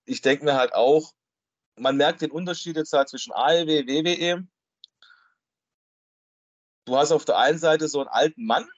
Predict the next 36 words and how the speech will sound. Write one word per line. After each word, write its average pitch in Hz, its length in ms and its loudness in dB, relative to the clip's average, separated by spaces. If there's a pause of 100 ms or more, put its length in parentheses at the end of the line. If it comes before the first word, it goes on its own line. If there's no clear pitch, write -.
(880)
der 127 120 0
halt 135 120 2
einfach 143 300 -2
seine 135 260 0
Sachen 139 320 -2
von 131 140 -10
neunzehnhundertsiebzig 135 920 -4
noch 127 180 -4
im 117 120 -12 (100)
Intus 175 380 -2
hat, 160 240 2
die, 120 160 -6
die 127 120 -10
der 117 160 2
halt 120 180 0
heute 123 220 0
noch - 160 -4
auslebt. 127 580 -4 (580)
Und 110 100 -2
auf 120 120 2
der 92 140 2
anderen 151 260 0
Seite 127 300 2
hast 120 200 -2
du 127 80 -6
halt 117 120 0
einfach 113 320 -2
einen 113 180 -6
Jungspund, 131 480 -8
der 120 120 2 (120)
viele 147 240 -4
Sachen 127 360 -2
lockerer 127 420 -2
angeht, 117 320 -4
der 113 100 2
den 117 220 -6